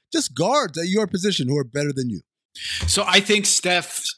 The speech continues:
Speaker 2: Steph's package as a shooter, and I say package the same way that Kyrie has a package around the rim. I think Steph's package as a shooter is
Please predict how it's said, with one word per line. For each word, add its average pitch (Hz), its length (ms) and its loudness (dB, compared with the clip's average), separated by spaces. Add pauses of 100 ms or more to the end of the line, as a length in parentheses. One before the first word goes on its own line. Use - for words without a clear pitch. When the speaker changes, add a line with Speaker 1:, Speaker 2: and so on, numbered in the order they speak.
(200)
Speaker 2:
Steph's - 320 2
package 156 480 2
as 139 140 0
a 120 60 0
shooter, 170 360 0
and 123 80 -2
I 123 60 -4
say 151 180 -2
package 147 420 -4
the 131 80 -4
same 147 260 0
way 143 120 0
that 123 140 -4
Kyrie 135 280 -2
has 131 140 -4
a 120 40 -6
package 131 380 -4
around 120 240 -2
the 110 80 -4
rim. 110 400 -6 (1040)
I 180 160 -2
think 185 220 -2
Steph's - 340 -4
package 147 420 -4
as 120 160 -4
a 110 40 -6
shooter 135 600 -2 (1200)
is 117 640 -4